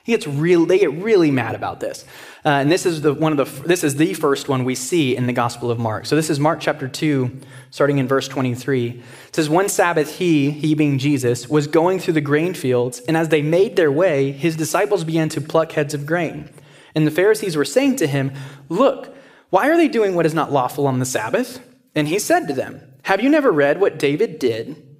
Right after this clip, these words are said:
when he was in need and was hungry? He and those who were with him, how he entered the house of God in the time of Abiathar, the high priest, and ate the bread of the presence,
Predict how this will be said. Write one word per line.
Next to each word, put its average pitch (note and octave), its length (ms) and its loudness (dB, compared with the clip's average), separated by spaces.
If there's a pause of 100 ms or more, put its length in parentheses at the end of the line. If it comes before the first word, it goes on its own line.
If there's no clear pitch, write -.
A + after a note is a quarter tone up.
when D#3 120 2
he F3 120 0
was E3 180 2
in C#3+ 180 2
need C#3+ 260 2
and F3+ 100 -2
was C3+ 140 -2
hungry? D3 580 -4 (280)
He A3+ 300 0
and G3+ 140 -2
those F#3 300 2
who F3+ 100 -4
were D3 120 4
with D#3 240 0
him, A3+ 280 -2 (280)
how F#3+ 160 2
he F3 100 2
entered E3+ 240 0
the D3 80 2
house D3 260 -2
of B2+ 200 -10
God D3 320 2
in D#3+ 100 -2
the C#3+ 60 -2
time C3 240 -2
of B2+ 120 -6
Abiathar, E3+ 600 0
the F3 80 2
high B2+ 200 -2
priest, - 560 -6 (100)
and D3 280 -4
ate D#3+ 300 -2
the F3+ 80 2
bread D#3+ 260 0
of E3+ 120 -4
the C#3 80 -2
presence, D#3+ 560 -4